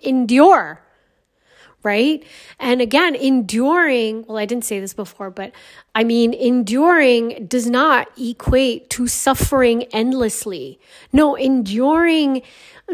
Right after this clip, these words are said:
if you're suffering, you're still trying to pay karmic debt. That's where suffering comes from.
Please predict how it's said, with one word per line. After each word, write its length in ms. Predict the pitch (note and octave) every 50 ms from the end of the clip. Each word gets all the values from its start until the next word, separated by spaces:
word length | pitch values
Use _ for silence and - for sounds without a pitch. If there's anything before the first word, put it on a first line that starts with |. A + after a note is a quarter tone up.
| D#4 - - - - -
if 200 | E4+ C#4+ - -
you're 160 | F#4 A4 C5+
suffering, 720 | - - - - F4+ F4 F4 - - F4+ F4+ F#4 E4+ D4 A3
you're 260 | F3+ G#3 C4 D4+ E4+
still 560 | - - - - - E4+ E4 D#4+ D#4+ D#4+ C#4+ - _ _ _ _ _
trying 380 | - - - D#4 C4 B3 B3+ B3+
to 60 | B3
pay 460 | B3 - - - - B3 A#3 A#3+ A#3+
karmic 540 | A#3 A#3+ - - A#3 A3 G#3+ G#3+ G3+ G3 _
debt. 300 | - G3+ E3 - - _ _ _ _ _ _ _ _ _ _ _ _ -
That's 340 | C#4+ C#4+ D#4+ E4 - - -
where 120 | C#4+ C4
suffering 460 | - - B3+ A#3 A#3 - A#3+ G#3+ G#3
comes 280 | G3+ - G3+ G3+ G3 -
from. 220 | - - - -